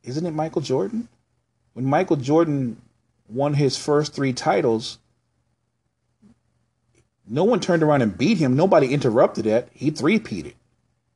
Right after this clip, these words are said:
Then he stepped away from basketball for almost two seasons. And then he came back and three-peated again.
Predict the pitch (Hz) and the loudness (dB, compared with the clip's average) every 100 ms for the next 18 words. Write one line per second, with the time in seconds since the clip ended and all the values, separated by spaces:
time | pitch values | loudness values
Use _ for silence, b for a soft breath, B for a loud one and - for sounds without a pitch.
0 | _ _ _ _ 110 151 160 160 151 139 | _ _ _ _ -6 -4 0 0 -2 -6
1 | - - 170 165 - 135 180 247 135 110 | -6 -2 0 0 2 2 2 2 0 2
2 | 101 98 98 95 95 78 - _ _ _ | 2 0 -4 -2 -2 -4 -8 _ _ _
3 | _ - 139 147 123 - 180 170 - 190 | _ 0 2 2 0 0 0 0 0 0
4 | 156 65 - - _ _ _ _ _ _ | -2 -8 -18 -20 _ _ _ _ _ _
5 | _ _ 143 180 190 - 190 185 175 175 | _ _ -2 0 0 0 0 2 0 0
6 | 156 - 165 180 - 196 170 143 110 139 | -2 0 0 0 0 2 4 4 2 0
7 | 190 - | -2 -4